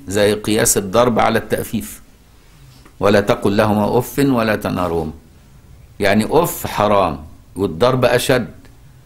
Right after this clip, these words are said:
يبقى الضرب منهي عنه من باب أولى، ده يسموه قياس إيه؟ أولوي.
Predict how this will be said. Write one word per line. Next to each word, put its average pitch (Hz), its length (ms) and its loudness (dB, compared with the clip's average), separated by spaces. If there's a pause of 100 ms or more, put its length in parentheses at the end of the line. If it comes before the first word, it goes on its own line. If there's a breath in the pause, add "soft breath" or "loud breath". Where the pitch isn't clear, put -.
(140)
يبقى 95 220 0
الضرب 107 400 0
منهي 117 260 2
عنه 113 240 0
من 101 180 2
باب 92 280 0
أولى، 113 340 0 (840)
ده 87 100 -4
يسموه 95 360 -2
قياس - 320 -2
إيه؟ 104 320 -2
أولوي. 85 380 0